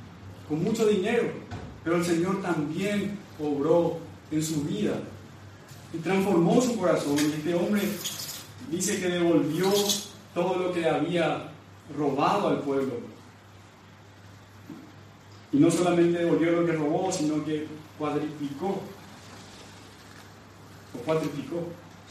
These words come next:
¿Sí? Esto es lo que hace el Señor en la vida de, de,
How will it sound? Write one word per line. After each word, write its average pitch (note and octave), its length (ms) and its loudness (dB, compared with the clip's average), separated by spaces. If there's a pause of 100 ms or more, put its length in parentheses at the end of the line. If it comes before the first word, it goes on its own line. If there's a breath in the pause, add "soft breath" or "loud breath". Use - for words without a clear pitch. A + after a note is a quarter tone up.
¿Sí? C3+ 60 -8 (4000)
Esto G3 140 0
es G#3+ 60 4
lo G#3 120 2
que F3 80 2
hace F3 160 2
el F3+ 80 -2
Señor D#3+ 460 2
en D#3 100 4
la - 80 2
vida D3+ 320 0 (1900)
de, C#3 120 0
de, C3+ 260 0